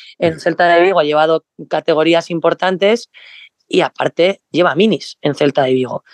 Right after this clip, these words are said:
Speaker 2: Sí, el Robert,
Speaker 1: Yo no creo que
Speaker 2: algo
Speaker 1: pierdas
Speaker 2: estilo.
Speaker 1: prestigio. Claro,
Speaker 2: Mm.
Speaker 1: yo creo que, yo creo que ganas prestigio como entrenador. Otra cosa es que tu club por un mini te pague cien y por un nacional te pague cuatrocientos.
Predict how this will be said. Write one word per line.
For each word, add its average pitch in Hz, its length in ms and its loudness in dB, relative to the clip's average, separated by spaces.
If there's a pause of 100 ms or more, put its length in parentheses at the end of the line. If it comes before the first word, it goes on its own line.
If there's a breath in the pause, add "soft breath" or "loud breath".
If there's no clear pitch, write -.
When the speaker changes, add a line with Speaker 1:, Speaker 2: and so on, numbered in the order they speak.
(140)
Speaker 2:
Sí, 120 140 -8
el 85 340 -12
Robert, 131 240 -2
Speaker 1:
Yo 147 80 2
no 185 100 0
creo 240 160 2
que 214 60 0
Speaker 2:
algo 202 80 0
Speaker 1:
pierdas 175 280 2
Speaker 2:
estilo. 196 120 -6
Speaker 1:
prestigio. 170 640 -2 (400)
Claro, 175 320 0
Speaker 2:
Mm. 98 80 -8
Speaker 1:
yo 165 140 0
creo 185 160 -2
que, 214 240 -2 (420)
yo 170 160 0
creo 190 140 0
que 226 120 0
ganas 196 300 -2
prestigio - 640 -4 (340 loud breath)
como 156 200 2
entrenador. 139 520 0 (840)
Otra 165 260 0
cosa 185 200 0
es 202 100 -6
que 190 100 0
tu 165 140 -4
club 220 300 2 (180)
por 156 200 0
un 175 120 -4
mini 202 240 -2
te 147 100 -2
pague 147 260 0
cien 214 460 2 (800 loud breath)
y 175 140 0
por 160 220 2
un 170 260 0
nacional 185 640 0
te 247 120 -2
pague 208 300 -2
cuatrocientos. 151 720 -6